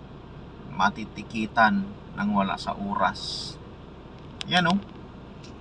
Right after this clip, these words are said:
Ang laki-laki ng signboard, "No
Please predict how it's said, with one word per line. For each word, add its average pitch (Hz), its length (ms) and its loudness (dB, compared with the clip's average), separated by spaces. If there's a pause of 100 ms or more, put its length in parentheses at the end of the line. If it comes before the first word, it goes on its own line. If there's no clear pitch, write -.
(1500)
Ang 139 160 2
laki-laki 160 480 4
ng 170 240 4
signboard, 170 480 4
"No 190 320 8